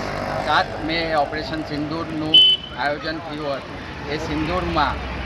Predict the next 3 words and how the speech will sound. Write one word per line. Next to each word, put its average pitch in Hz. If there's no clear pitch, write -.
નવ 170
જેટલા 165
આતંકીઓના 160